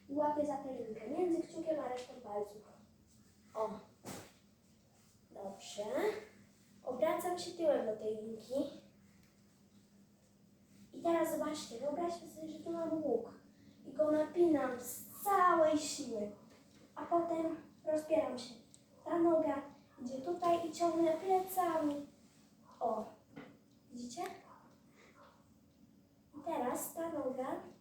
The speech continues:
Aha, chwila. Zobaczcie, to jest prawa noga i palce kierują się w prawą stronę, a pięta jest po lewej stronie. Druga noga jest lewa, więc lew-, więc palce idą,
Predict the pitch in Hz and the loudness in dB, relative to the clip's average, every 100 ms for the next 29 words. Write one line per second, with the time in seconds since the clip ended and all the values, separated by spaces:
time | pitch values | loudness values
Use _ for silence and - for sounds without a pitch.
0 | _ _ - 269 240 - - - - - | _ _ -14 -8 -6 -6 -12 -20 -20 -16
1 | - - - - _ _ _ _ _ _ | -10 -10 -12 -18 _ _ _ _ _ _
2 | - 254 - - - 254 320 - 330 330 | -8 -4 -4 -8 -12 -6 -4 -4 -4 -4
3 | 311 294 247 262 302 294 311 311 302 294 | -2 -2 -2 -4 -8 -8 -6 -6 -6 -6
4 | 294 277 269 269 - 269 262 254 - 247 | -4 -4 -6 -8 -10 -6 -6 -6 -8 -8
5 | 254 254 233 269 262 254 240 240 - 226 | -6 -6 -8 -6 -6 -4 -6 -6 -6 -8
6 | 196 - - - - - - - _ - | -8 -10 -18 -20 -20 -20 -20 -20 _ -20
7 | _ - _ _ _ _ _ 294 370 339 | _ -20 _ _ _ _ _ -8 -4 -2
8 | 320 302 269 262 320 349 339 320 330 311 | -2 -2 -4 -6 -6 -8 -10 -8 -2 0
9 | 226 220 220 247 - 320 349 339 - - | 0 -2 -6 -6 -6 -6 -4 -4 -8 -20
10 | - - 302 302 - 330 320 311 294 - | -20 -10 -8 -8 -8 -6 -4 -4 -6 -4
11 | 247 | -6